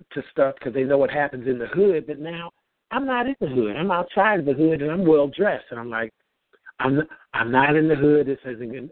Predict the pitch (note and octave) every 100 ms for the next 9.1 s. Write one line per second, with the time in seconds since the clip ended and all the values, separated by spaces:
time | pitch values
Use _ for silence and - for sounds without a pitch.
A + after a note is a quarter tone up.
0 | A2+ F3 B2 A2+ D3 D3+ C#3+ D3+ G#3 A3
1 | D3+ G#2 G2+ E2 E2+ F2 - - C#3 -
2 | D#3 D3 - D#3+ D#3+ E3 D#3+ D#3 - _
3 | _ _ A#2+ D#3 D#3 C#3+ - - D#3 D3
4 | D3 C3+ C#3+ C#3+ C3+ C3+ D3+ C3+ D3 _
5 | _ _ _ _ _ _ _ _ - D#3
6 | - C#3+ D3 - D3+ D3 D#3+ C#3+ C#3+ -
7 | D3+ D3 D#3+ D#3 C3+ D#3 C#3+ C3+ C#3 C3+
8 | D#3 C3 A#2 - F3 C3+ - A#2+ D3 E3+
9 | E3